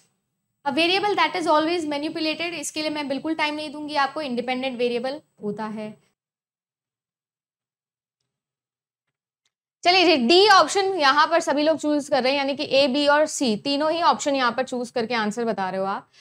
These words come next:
Wiki pages can be locked by the moderators to prevent vandalism। Vandalism क्या होता है? What do you mean by vandalism?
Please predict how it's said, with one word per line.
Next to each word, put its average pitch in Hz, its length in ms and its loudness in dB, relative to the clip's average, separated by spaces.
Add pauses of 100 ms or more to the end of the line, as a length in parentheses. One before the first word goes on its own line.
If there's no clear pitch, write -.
(160)
Wiki 330 420 4
pages 359 500 2
can 330 260 2
be 403 160 2
locked 262 340 0
by 254 260 2
the 311 200 0 (100)
moderators 220 680 0 (160)
to 320 80 -2 (120)
prevent 269 380 0 (340)
vandalism। 269 800 4
Vandalism 349 720 2
क्या 392 120 4
होता 359 280 4
है? 349 320 4 (1400)
What 285 160 6
do 392 80 6
you 415 160 4
mean 339 260 4
by 359 140 4
vandalism? 311 720 2